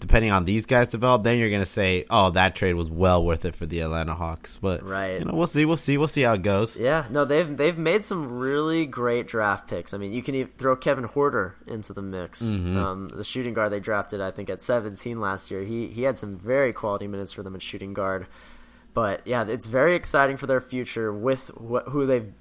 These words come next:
Speaker 2: picked in the draft. The G M there has done a fantastic job. His name's eluding me right now. But
Speaker 1: Mm-hmm.
Speaker 2: so their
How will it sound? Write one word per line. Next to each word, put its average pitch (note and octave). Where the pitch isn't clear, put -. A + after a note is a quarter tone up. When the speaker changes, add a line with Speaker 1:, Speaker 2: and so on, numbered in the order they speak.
Speaker 2:
picked -
in B2
the A#2+
draft. G2+
The G#2+
G A2+
M A2+
there A2
has G#2+
done G#2+
a G2
fantastic G#2
job. G2
His F#2+
name's G2+
eluding G2+
me G2
right F#2+
now. F#2+
But B2
Speaker 1:
Mm-hmm. D#2+
Speaker 2:
so A#2
their C#3+